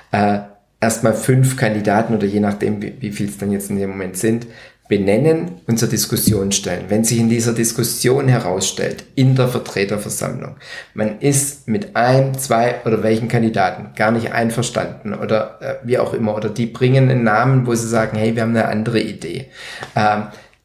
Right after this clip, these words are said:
dann kann diese Idee in diese Vertreterversammlung natürlich mit eingebracht werden, weil es ist ja eine offene Diskussionsrunde und da kann man natürlich dementsprechend auch diskutieren. Und wenn man dann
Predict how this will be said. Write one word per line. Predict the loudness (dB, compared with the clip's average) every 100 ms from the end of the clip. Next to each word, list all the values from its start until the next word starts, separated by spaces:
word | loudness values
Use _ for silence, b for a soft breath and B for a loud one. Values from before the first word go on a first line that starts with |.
| _ _ _ _
dann | 0 0
kann | 0 0 0 0 2
diese | 4 4 4
Idee | 2 2 0 2 4 4
in | 2 2 4
diese | 4 4
Vertreterversammlung | 2 -2 -2 -2 0 0 2 2 2 2
natürlich | 0 2 0
mit | 0 -2
eingebracht | 0 0 0 0 0
werden, | 2 2 2
weil | 2
es | 2
ist | 0 2
ja | 2
eine | 2 0
offene | -2 2 2
Diskussionsrunde | 0 0 0 4 2 2 0 0 -2
und |
da | -2
kann | 0 2
man | 2
natürlich | 2 2 2
dementsprechend | 2 2 2 0 0 0
auch | -4
diskutieren. | -2 -2 -2 0 2 2
Und | 2 -2 B B B
wenn | 2
man | 2 2 2
dann | 0 0 -4